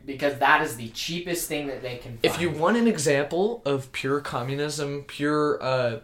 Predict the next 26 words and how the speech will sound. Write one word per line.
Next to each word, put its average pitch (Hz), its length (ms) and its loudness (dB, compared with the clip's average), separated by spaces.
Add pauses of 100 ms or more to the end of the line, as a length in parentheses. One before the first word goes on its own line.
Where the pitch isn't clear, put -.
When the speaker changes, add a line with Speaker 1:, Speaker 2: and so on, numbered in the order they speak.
Speaker 2:
you 131 160 -6
know, 131 400 -2
a, 123 340 -6
uh, 117 480 -4 (460)
what 151 80 -8
is 131 100 -6
it? 113 140 -10 (840)
Speaker 1:
Dictatorship? 214 840 -10 (300)
Speaker 2:
Well, 220 220 4
it 208 100 8
is 247 160 6
a 175 80 0
dictatorship, 139 800 0
but 156 80 2
also, 170 380 6
like, 147 260 4
uh, 139 280 4 (220)
it's - 140 -10
kind 156 160 -2
of 139 80 -2
a 139 40 -6
cult, 147 360 0 (340)
feelings 143 480 -4
cult, 139 400 0
a, 117 220 -4
uh, 113 220 -6